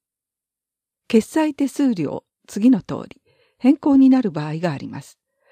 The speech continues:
表。利用額、決済手数料、税込みの順に読みます。五千円まで、二十七円。五千一円から一万円、八十二円。一万一円から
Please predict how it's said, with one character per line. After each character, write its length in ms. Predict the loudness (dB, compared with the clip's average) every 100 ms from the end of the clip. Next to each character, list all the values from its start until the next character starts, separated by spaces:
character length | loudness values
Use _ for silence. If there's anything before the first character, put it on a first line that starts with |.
| _ _ _ _ _ _ _ _ _ -12 -8
表。 280 | -6 -8 -16 _ _ _ _ _ _ _ _ _ _ _ _
利 160 | -2 2
用 200 | 2 0
額、 380 | -4 -8 -8 -8 _
決 180 | -6 -4
済 220 | -4 -4
手 120 | -4 -6
数 280 | -4 -4
料、 260 | -4 -8 -10 -4
税 180 | -4 -4
込 140 | -8
み 160 | -8 -10 -4
の 100 | -2
順 240 | -2 -4
に 100 | -4
読 100 | -6
み 140 | -6 -8
ま 140 | -12
す。 180 | -16 _ _ _ _ _ _ _ _ -4
五 140 | -2
千 320 | 0 0 4
円 260 | 4 4 2
ま 120 | 0
で、 200 | -6 -12 _ _
二 160 | 4 4
十 240 | 4 0 -2
七 280 | -2 -2 -4
円。 220 | -8 -16 _ _ _ -2
五 120 | 0
千 320 | 0 0 -2
一 260 | -4 -2 -2
円 180 | -2 -6
か 140 | -10
ら 100 | -10
一 220 | -4 0
万 280 | 0 0 -4
円、 260 | -4 -6 -8 _
八 320 | -8 0 2
十 240 | 2 0
二 220 | 0 -2 -4
円。 200 | -8 -18 _ _ _ _
一 240 | -8 -2 -2
万 240 | 0 0
一 300 | -2 -2 -2
円 180 | -2 -4
か 180 | -10 -10
ら 160 | -10